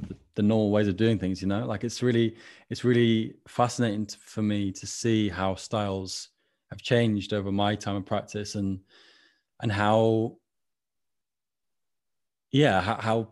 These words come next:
people start things that seem perhaps slightly strange or different. And then it's like, they're just owning it. And then it's like, "Wow, this is amazing." Like,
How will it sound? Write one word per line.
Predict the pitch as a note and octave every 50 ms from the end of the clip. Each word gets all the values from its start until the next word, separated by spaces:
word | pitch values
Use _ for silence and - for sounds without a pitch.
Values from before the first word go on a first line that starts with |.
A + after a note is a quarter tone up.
| _ _
people | - C3 B2 B2+ B2+ A#2+ A#2+ A#2+ A#2 A2+ G2+ - - - _ _ _ _ _ _ _ _ _ _ _ -
start | - - - C3 C#3 C3+ B2
things | B2+ B2 A#2 A2+ F#2+
that | A#2 A2+
seem | - - - B2+ A#2 A#2 A2+ A2+ G#2+
perhaps | - G#2+ F2+ F#2+ G#2 G#2 - -
slightly | - - - - - A#2+ G#2+ G2+ - - G#2
strange | - - - A#2 G#2 G2 G2+ G2+ G2 G2+
or | G2+ F#2+
different. | F2+ A2 G#2+ G#2 - A2 G2 G2 -
And | G#2
then | G#2+ G#2
it's | G#2 G#2 - -
like, | G2 G2 G2 -
they're | - G#2+
just | G2 G#2+ - - -
owning | G2 G#2 B2+ D#3 D3 G2+ E2
it. | E2 F2 - -
And | - G#2
then | G#2 G#2
it's | G#2 - - -
like, | F2+ F2+ - -
"Wow, | G2 G#2 B2 B2 F#2+ F2+
this | G2 G2+ - -
is | G#2+ G2+
amazing." | G2 F#2 F#2+ A#2 B2 A2 F#2+ F2
Like, | F2+ F2 F#2 -